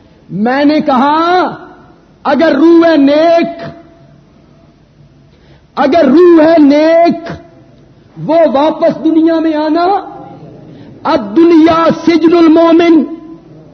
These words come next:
دنیا مومن کا جیل خانہ ہے، جیل خانے تو نکل کے بندہ پھر جاندہ جیل خانے۔ اگر ہے نیک، وہ آنا نہیں چاہتے،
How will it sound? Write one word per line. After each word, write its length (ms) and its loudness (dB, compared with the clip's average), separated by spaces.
دنیا 500 0
مومن 380 0
کا 120 0
جیل 320 0
خانہ 220 -2
ہے، 260 -4
جیل 360 0
خانے 240 -2
تو 100 -2
نکل 260 0
کے 100 -2
بندہ 200 -2
پھر 140 -2
جاندہ 280 -2
جیل 260 -2
خانے۔ 220 -2
اگر 320 -2
ہے 120 -2
نیک، 520 -4
وہ 180 0
آنا 380 2
نہیں 340 4
چاہتے، 320 0